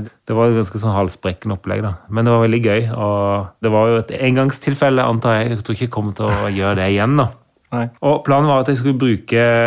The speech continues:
Speaker 1: jeg tenkte kanskje at hvis det ble veldig bra dette her, så tar jeg bare og gir ut hele konserten som en liveplate eller noe sånt.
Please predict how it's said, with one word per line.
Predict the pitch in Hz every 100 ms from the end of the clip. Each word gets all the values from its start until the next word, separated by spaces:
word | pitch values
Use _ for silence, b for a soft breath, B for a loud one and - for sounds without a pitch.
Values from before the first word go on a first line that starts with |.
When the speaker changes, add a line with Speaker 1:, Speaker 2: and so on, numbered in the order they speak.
| 117 117 113 -
Speaker 1:
jeg | 127
tenkte | - 107 120
kanskje | - 127 98 110
at | 107
hvis | 113 117
det | 139
ble | 110 104
veldig | 110 104 98 110 107
bra | 101 113
dette | 120
her, | 120
så | 101 113 107 104 101
tar | 95
jeg | 95
bare | 95 87 90
og |
gir | 98 92 90 87
ut | - - -
hele | 95 85
konserten | 87 101 90 - 101
som | 92 92
en | 92
liveplate | 87 85 87 85 117 101 98
eller | 95
noe | 95
sånt. | 113 120